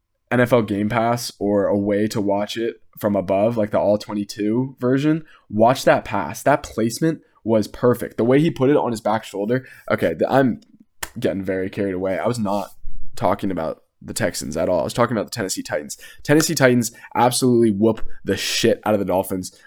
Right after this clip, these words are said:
Uh, the, the Dolphins are very lucky they didn't get shut out in this game. They're very lucky to have gotten a field goal. And, I mean, just listen to these stats from the Titans. Ryan Tannehill only threw the ball eighteen times. He was thirteen for eighteen, efficient enough,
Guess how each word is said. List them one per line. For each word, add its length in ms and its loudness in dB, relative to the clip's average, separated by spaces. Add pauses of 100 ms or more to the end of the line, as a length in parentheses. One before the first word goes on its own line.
Uh, 240 -2
the, 160 -4
the 240 2
Dolphins 400 2
are 80 0
very 240 2
lucky 320 -2
they 140 -4
didn't 180 -10
get 140 -4
shut 200 -4
out 160 -2
in 60 -12
this 140 -10
game. 220 -8
They're 100 0
very 240 4
lucky 240 -4
to 100 -2
have 80 2
gotten 220 -2
a 40 -8
field 300 -4
goal. 240 -2 (380)
And, 340 0 (1000)
I 140 2
mean, 380 4 (1040)
just 240 0
listen 220 2
to 40 4
these 180 0
stats 300 2
from 100 -4
the 60 -2
Titans. 540 -6 (260)
Ryan 220 4
Tannehill 420 4
only 220 6
threw 200 2
the 80 6
ball 400 4
eighteen 360 0
times. 380 0
He 80 -4
was 100 -2
thirteen 380 2
for 120 0
eighteen, 460 0
efficient 460 0
enough, 440 -2